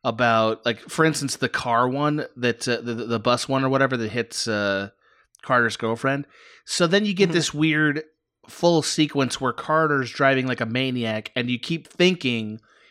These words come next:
Speaker 1: any moment this car is gonna kill one of the people, and then it doesn't, it doesn't do that. Instead, it's a total out of left field,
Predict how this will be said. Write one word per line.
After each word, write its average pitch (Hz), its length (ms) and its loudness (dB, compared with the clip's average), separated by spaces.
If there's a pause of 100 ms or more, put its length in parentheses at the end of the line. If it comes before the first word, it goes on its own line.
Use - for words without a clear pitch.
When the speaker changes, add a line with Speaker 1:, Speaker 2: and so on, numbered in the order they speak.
(180)
Speaker 1:
any 156 220 2
moment 135 560 2
this 123 160 -2
car 135 240 4
is 117 80 0
gonna 117 160 -2
kill 117 680 2 (480)
one 131 260 2
of 120 60 4
the 113 80 0
people, 107 560 -2 (500)
and 131 220 2
then 127 160 4
it 117 180 -2
doesn't, 143 420 0 (100)
it 120 160 -2
doesn't 151 360 2
do 101 160 -8
that. 85 320 -12
Instead, 123 460 0
it's 123 160 -2
a 120 60 -2
total 120 440 0
out 123 160 2
of 110 240 -6
left 123 240 -2
field, 113 640 -2